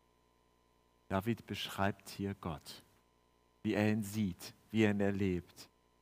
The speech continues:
als jemand, der sein Wort hält, treu, als jemand, der den Unterdrückten hilft, voll Erbarmen, voll Liebe, voll Geduld, voll unendlicher Güte.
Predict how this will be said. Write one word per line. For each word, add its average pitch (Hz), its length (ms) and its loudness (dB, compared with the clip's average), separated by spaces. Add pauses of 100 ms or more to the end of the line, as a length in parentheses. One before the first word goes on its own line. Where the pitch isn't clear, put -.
(340)
als - 160 -8
jemand, 104 300 0
der 101 120 4
sein 101 260 0
Wort 101 280 0
hält, 85 180 -6
treu, 92 520 0 (680)
als - 160 -8
jemand, 110 280 2
der 110 100 6
den 107 180 0
Unterdrückten 107 760 -4
hilft, 85 680 -6 (580)
voll 127 300 6
Erbarmen, 110 680 0 (380)
voll 139 560 4
Liebe, 98 520 -2 (300)
voll 147 320 6
Geduld, 104 640 0 (280)
voll 143 240 6 (120)
unendlicher 139 960 4
Güte. 98 480 -10